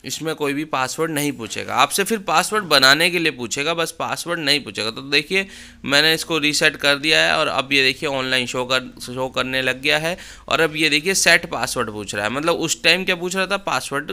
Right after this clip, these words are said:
डालो, और अब क्या पूछ रहा है, पासवर्ड बनाओ। तो इसमें आपको पासवर्ड बनाना है। जो नीचे दो ऑप्शन है ना, यहाँ पर एडमिन वन टू थ्री करना है,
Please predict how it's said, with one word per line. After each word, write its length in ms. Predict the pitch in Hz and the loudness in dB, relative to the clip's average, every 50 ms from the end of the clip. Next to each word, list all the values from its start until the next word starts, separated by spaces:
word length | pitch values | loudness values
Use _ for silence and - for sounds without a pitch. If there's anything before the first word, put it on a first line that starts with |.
| - - - | -12 -12 -8
डालो, 420 | 117 113 107 110 107 107 101 - - - - - - - | -6 -4 -2 -2 -2 -4 -4 -8 -12 -20 -20 -20 -8 -2
और 80 | - 131 | 2 2
अब 140 | 151 156 - | 2 2 2
क्या 120 | - 180 175 | 0 0 0
पूछ 220 | 165 170 170 190 | 0 -4 -4 -2
रहा 80 | 196 202 | -2 -2
है, 60 | 196 | -2
पासवर्ड 400 | - 151 135 135 - - 190 202 | -2 -2 -2 -2 -2 -2 -4 -2
बनाओ। 460 | - 135 123 117 113 107 104 98 92 - - - - - | 0 0 0 2 2 0 -2 -4 -6 -10 -16 -16 -8 -6
तो 180 | 143 143 - | -4 -4 -2
इसमें 320 | - 156 - - 175 175 165 | -4 -4 -4 -2 -2 0 0
आपको 380 | 156 110 95 135 - - - | 0 0 -2 -4 -4 -6 -8
पासवर्ड 640 | 175 - - - _ - 131 127 139 - 180 175 160 | -10 -10 -14 -10 _ 0 2 2 2 2 0 -2 0
बनाना 400 | 135 131 127 123 117 117 117 117 | 0 0 0 2 0 -2 -2 -4
है। 120 | 113 113 | -6 -4
जो 120 | 113 147 156 | -4 -4 -2
नीचे 360 | 147 147 147 151 147 - 180 | -2 -2 -4 -2 -2 -4 -4
दो 260 | 160 147 160 170 175 | -2 -2 -2 0 -2
ऑप्शन 300 | 165 165 - - 170 160 | -2 -4 -4 -4 -2 -2
है 60 | 151 | -2
ना, 180 | 143 160 170 160 | 0 0 0 0
यहाँ 220 | 143 135 135 139 | -2 -2 -4 -4
पर 140 | 139 - - - | -4 -4 -4 0
एडमिन 480 | - 135 139 135 139 156 175 196 214 220 - - - - - _ - | 2 4 4 4 2 -2 -2 -2 -4 -6 -12 -18 -20 -20 -20 _ -2
वन 220 | 104 127 151 180 | 0 2 2 2
टू 160 | 185 170 190 196 | 0 0 -2 -2
थ्री 240 | 175 190 185 196 | -2 0 0 0
करना 320 | 180 185 180 175 180 180 180 | 2 2 2 2 2 0 0
है, 280 | 185 202 220 254 - | 0 -2 -6 -8 -12